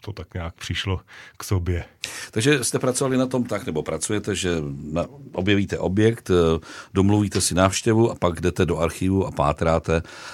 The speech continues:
Speaker 2: po historii tohoto domu. A potom, eh, pátráte také po, eh, majitelích?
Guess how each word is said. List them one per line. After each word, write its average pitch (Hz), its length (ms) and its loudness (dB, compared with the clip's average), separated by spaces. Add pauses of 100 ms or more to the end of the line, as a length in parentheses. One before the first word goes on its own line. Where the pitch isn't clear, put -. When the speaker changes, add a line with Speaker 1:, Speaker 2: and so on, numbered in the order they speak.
Speaker 2:
po 82 140 0
historii 73 460 0
tohoto 67 400 -4
domu. 64 280 -4 (420)
A - 100 -2
potom, 123 340 8
eh, 123 140 8
pátráte 107 500 6
také 113 300 2
po, 107 360 6 (200)
eh, 92 60 0
majitelích? 131 680 0